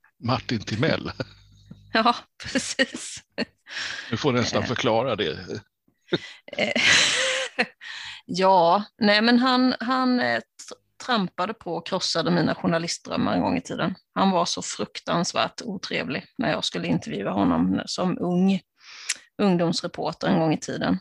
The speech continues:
Speaker 2: Eh, och, eh, det var nog bägaren för mig, eh, som gjorde att jag insåg att jag, jag kan inte stå för en, eh,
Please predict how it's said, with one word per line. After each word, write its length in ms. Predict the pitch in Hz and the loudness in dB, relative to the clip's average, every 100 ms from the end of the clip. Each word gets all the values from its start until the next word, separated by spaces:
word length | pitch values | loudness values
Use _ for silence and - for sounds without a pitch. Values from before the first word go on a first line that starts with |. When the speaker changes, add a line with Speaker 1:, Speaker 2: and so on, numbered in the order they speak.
| - _ | -4 _
Speaker 2:
Eh, 280 | 208 - 147 | -4 -2 -2
och, 560 | - - 190 - _ 190 | -4 -4 -4 -4 _ -2
eh, 260 | 190 190 185 _ - - - - - - - - _ _ _ _ _ - | 2 2 0 _ -18 -16 -14 -14 -14 -16 -16 -20 _ _ _ _ _ -6
det 220 | 208 233 | 2 6
var 160 | 247 | 6
nog 140 | 208 190 | 6 4
bägaren 580 | 196 170 156 165 170 190 | 4 4 2 0 2 2
för 140 | 202 | 2
mig, 260 | 160 160 175 - - | 0 0 -4 -14 -8
eh, 280 | - - 151 | -2 0 0
som 240 | 175 175 | 0 2
gjorde 240 | 175 185 165 | 2 2 -2
att 140 | - | 0
jag 160 | - 151 | 0 2
insåg 480 | 160 170 - 170 170 | 2 2 0 -4 -6
att 160 | - | -6
jag, 240 | - - - | -6 -4 -4
jag 280 | - 147 - | -4 -4 -2
kan 180 | - | 0
inte 360 | - - - - | 0 -2 -4 -4
stå 340 | - - - | -4 -4 -6
för 260 | - - - | -6 -6 -4
en, 240 | 85 76 | -2 0
eh, 1700 | 180 - - - 220 220 214 214 233 202 - 240 - _ _ _ - | 0 -4 -16 -12 -10 -8 -10 -12 -12 -14 -16 -20 -20 _ _ _ -16